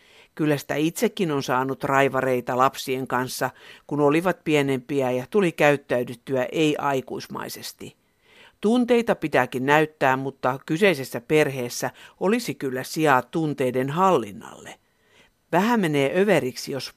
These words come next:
puukolla ja vasaralla ovia hakataan. Itse olen sanonut lapsilleni, ettei mikään oikeuta väkivaltaan, asiat selviää ja pitää selvittää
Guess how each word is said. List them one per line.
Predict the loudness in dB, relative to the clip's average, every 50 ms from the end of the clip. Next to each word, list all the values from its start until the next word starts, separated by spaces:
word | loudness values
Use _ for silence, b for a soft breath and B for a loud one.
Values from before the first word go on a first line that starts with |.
| _
puukolla | -4 -2 -2 -2 -2 -4 -6 -6 -4
ja | -2 0 0 2
vasaralla | 2 2 2 2 2 0 2 0 0 -4 -4 -6 -6 -4 0
ovia | 0 0 0 0 -4 -6 -6
hakataan. | -8 -10 -10 -12 -12 -14 -14 -14 -14 -14 -14 -14 -16 -18 -20 _ _ _ _ _ _ _ _ b b b b b b b b b b b b b b
Itse | b -2 0 0 2 2 4 4
olen | 4 4 2 0
sanonut | 0 0 0 2 0 0 0 0
lapsilleni, | 2 2 2 2 0 -2 -4 -2 -2 -2 -2 -2 -4 -6 -6 -8 -10 -12 -10
ettei | -10 -10 -4 0 2 2 2
mikään | 2 0 0 0 0 0 0 0
oikeuta | -2 -4 -6 -6 -6 -10 -10 -8 -8 -6 -2
väkivaltaan, | -2 -2 -2 0 -2 -2 0 2 2 2 0 0 0 0 2 0 0 -4 _ _ _ _ _ _ 0
asiat | 0 0 0 2 2 0 0 0
selviää | -2 -2 0 0 0 0 -2 -2 -2 0 0 0
ja | -2 -2 -4 _ -6
pitää | -6 -4 0 2 2 2 2
selvittää | -2 -6 -10 -10 -10 -12 -14 -16 _ -12 -12 -12